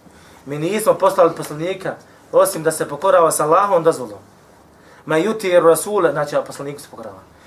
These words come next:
مَا يُطِعِ الرَّسُولَ فَقَدْ أَطَاعَ اللَّهَ. Ko se pokorava poslaniku, on se pokorava? Allah, jasna stvar.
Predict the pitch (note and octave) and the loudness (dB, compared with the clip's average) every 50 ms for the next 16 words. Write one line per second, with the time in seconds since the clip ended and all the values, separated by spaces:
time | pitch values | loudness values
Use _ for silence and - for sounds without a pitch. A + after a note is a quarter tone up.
0 | - - _ D3+ D#3 E3+ G3+ G3+ - F3+ E3+ D3+ D#3+ D#3 D#3 - G3 G3 F#3 E3 | -20 -18 _ -6 -4 -2 -2 -4 -2 -2 0 2 2 0 0 0 -4 2 2 2
1 | D3+ - D#3+ D3 - D#3 D#3 - - - C#3+ - - E3+ E3+ E3 D3 C3+ C3 C#3 | 2 2 -6 -4 -2 -2 -2 -2 -4 -8 -8 -2 2 4 4 6 4 4 2 4
2 | D#3 E3 D#3+ C#3+ - - - - _ _ - - - - _ _ F3+ G3 F#3+ - | 4 4 4 4 0 -4 -12 -20 _ _ -20 -20 -20 -20 _ _ 2 2 2 2
3 | F3 E3 E3 D#3 C#3+ - F3+ G3 G3+ F#3+ F3 E3 D#3+ - D3+ C#3 - D#3+ E3+ F#3+ | 0 0 0 0 -4 0 2 4 6 6 6 4 2 0 -2 -8 -6 -4 -4 -4
4 | F#3 - F3 D#3+ - - D#3 - F3 E3 E3 D#3+ E3 F#3 F#3+ F#3 - - - _ | -2 -2 -4 -4 -4 -10 -6 -2 2 4 6 6 6 4 2 0 -8 -20 -20 _
5 | - - - - - - - D3+ A2+ G#2+ G2+ - A#2 - - - A2 A#2 B2+ D3 | -20 -20 -20 -20 -20 -20 -20 -20 -18 -18 -18 -18 -20 -20 -16 -12 -4 -2 0 0
6 | D#3 D3 B2 C3 C#3+ D3 - B2+ A2 - - B2+ A2 | 0 -2 -4 -8 -10 -10 -10 -12 -14 -14 -12 -12 -12